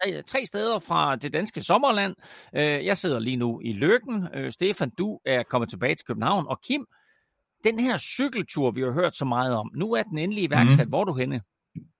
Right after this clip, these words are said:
Speaker 2: Nu er jeg i Aarhus.
Speaker 1: Sådan. Og du har, du er ude at cykle med din, øh, søn, Emil.
Speaker 2: Ja. Mhm.
Speaker 1: Ja, så uddyb dog.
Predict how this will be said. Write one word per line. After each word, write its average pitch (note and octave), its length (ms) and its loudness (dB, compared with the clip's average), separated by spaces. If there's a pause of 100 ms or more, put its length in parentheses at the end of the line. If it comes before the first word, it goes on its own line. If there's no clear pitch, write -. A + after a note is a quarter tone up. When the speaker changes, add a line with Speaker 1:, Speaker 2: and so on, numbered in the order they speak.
(640)
Speaker 2:
Nu - 80 -4
er - 40 2
jeg - 100 4
i B2 40 6
Aarhus. C3+ 440 4 (2750)
Speaker 1:
Sådan. A2 360 2 (640)
Og C3+ 160 0
du A3 140 4
har, D3 340 6
du F#3+ 120 -2
er G#3+ 40 2
ude G#3 80 8
at G3 60 4
cykle G3 220 -2
med C#3+ 160 4
din, A#2 260 -2
øh, A2 120 0
søn, G3+ 360 2
Emil. E3 340 2 (840)
Speaker 2:
Ja. A#2+ 180 4 (2250)
Mhm. D3+ 360 4 (300)
Speaker 1:
Ja, B2+ 100 2
så A#2 140 0
uddyb E3 420 4 (100)
dog. G2 140 4